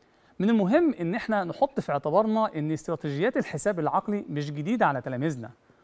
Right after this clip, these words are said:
وكمان بنلاقيها ملائمة للتلاميذ المتقدمين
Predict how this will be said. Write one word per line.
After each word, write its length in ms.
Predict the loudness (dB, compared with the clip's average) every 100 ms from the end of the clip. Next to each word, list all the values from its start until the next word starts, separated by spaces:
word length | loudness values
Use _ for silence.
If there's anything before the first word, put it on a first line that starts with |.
| _ _ _
وكمان 420 | -4 0 2 4
بنلاقيها 640 | 4 4 4 4 2 4 2
ملائمة 460 | 2 2 2 2
للتلاميذ 580 | -2 -2 -2 -2 0 0
المتقدمين 800 | -2 -2 -4 -2 -4 0 2 0